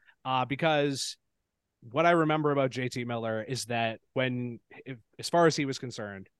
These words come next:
when you win, it's because of him,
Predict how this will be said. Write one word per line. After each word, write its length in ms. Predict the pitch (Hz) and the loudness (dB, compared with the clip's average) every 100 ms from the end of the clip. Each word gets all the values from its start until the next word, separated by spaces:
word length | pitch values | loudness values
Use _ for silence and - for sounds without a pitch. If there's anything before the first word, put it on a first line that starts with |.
| _ _ | _ _
when 180 | 117 117 | -8 -8
you 160 | 104 101 | -8 -6
win, 440 | 113 156 208 226 _ _ _ - | 0 2 0 -4 _ _ _ -14
it's 160 | 131 | -10
because 320 | - 117 143 120 | -8 -4 -2 -4
of 120 | 110 | -6
him, 320 | 127 107 98 | -6 -6 -8